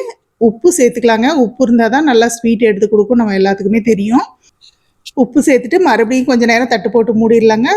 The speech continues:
சும்மா கொஞ்ச நேரம் வெந்துகிட்டு இருக்கட்டும். திரும்ப மறுபடியும் திறந்து பார்த்துட்டு நல்லா எல்லாத்தையும் கலந்து விட்டுறலாம். அவ்வளவுதாங்க, நம்மளுடைய ஸ்வீட் ரெடி ஆயிடுச்சு. நான் ஏற்கனவே பாருங்க ஒரு தட்டுல சின்னதா வாழை இலை ஒண்ணு போட்டு வச்சிருக்கிறேங்க. இதுக்கு நம்ம நெய்யெல்லாம் ஒண்ணும் தடவி கொட்ட வேண்டியதில்லை.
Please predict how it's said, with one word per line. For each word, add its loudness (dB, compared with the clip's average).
சும்மா -4
கொஞ்ச 2
நேரம் 0
வெந்துகிட்டு -4
இருக்கட்டும். -4
திரும்ப 4
மறுபடியும் 2
திறந்து 0
பார்த்துட்டு -2
நல்லா 4
எல்லாத்தையும் 0
கலந்து -2
விட்டுறலாம். 0
அவ்வளவுதாங்க, 2
நம்மளுடைய 4
ஸ்வீட் -4
ரெடி 0
ஆயிடுச்சு. 0
நான் 0
ஏற்கனவே 2
பாருங்க 0
ஒரு 2
தட்டுல -2
சின்னதா 4
வாழை 2
இலை 4
ஒண்ணு 2
போட்டு 0
வச்சிருக்கிறேங்க. 0
இதுக்கு 0
நம்ம 2
நெய்யெல்லாம் 2
ஒண்ணும் 0
தடவி 0
கொட்ட -2
வேண்டியதில்லை. 0